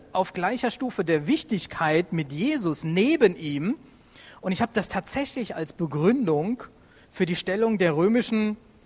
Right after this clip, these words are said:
oder der katholischen Auslegung gehört, die Rechtfertigung der Unantastbarkeit der heiligen römischen Kirche.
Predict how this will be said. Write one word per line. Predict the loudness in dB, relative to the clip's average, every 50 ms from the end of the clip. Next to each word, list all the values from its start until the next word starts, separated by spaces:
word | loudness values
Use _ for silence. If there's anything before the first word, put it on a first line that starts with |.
| _ -20 -14
oder | -8 -8 -6
der | -6 -6
katholischen | -8 -8 -6 -2 0 0 0 0 -4 -4
Auslegung | -2 -2 -2 -2 -2 -4 -4 -4 0 0 0 0 0 0
gehört, | 0 0 2 2 2 0 -2 -4 -6 -16 -16 -16 -14 -12
die | -10
Rechtfertigung | -10 -8 -10 -10 -12 -10 -8 -8 -8 -8 -8 -6 -6 -4 -2
der | -4 -4 -2 2
Unantastbarkeit | 2 2 2 2 -2 -6 -6 -8 -8 -8 -6 -6 -6 -6 -4 -6 -6 -6 -8 -10 -10
der | -8 -6
heiligen | -6 -6 -6 -8 -10 -10
römischen | -10 -8 -8 -8 -8 -8 -10 -12 -14 -16 -18 -16
Kirche. | -16 -16 -14 -14 -16